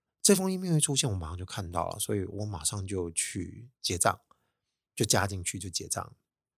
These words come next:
整个过程不到十分钟，而且这本书应该很冷门啊，我想应该也没有人在订。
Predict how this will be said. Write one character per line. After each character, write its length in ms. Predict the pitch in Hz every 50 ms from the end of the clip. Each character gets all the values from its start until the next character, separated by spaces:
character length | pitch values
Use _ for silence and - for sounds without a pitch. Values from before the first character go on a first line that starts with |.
| _ _ _ _ _ _ _ -
整 160 | - 123 110
个 80 | 107 113
过 220 | - 185 156 120
程 200 | - - 101 95
不 60 | 82
到 160 | 95 107 104
十 260 | 95 - - - - 90
分 220 | 80 90 87 85
钟， 240 | - 90 85 85 - - _ - - - - -
而 60 | 139
且 140 | 139 147 123
这 160 | 104 - 151
本 160 | - 104 78
书 220 | - - - 110 107
应 60 | 101
该 100 | 104 107
很 180 | 101 - 82 82
冷 160 | 90 90 -
门 160 | 92 92 - 92 92
啊， 80 | 90 95
我 40 | 101
想 160 | - - 92
应 60 | 87 87
该 140 | 95 95 98 95
也 100 | 87 90
没 120 | 82 87 90
有 120 | 104 104
人 160 | 85 80 78
在 140 | 80 90 90
订。 420 | 87 _ - - 87 - - 113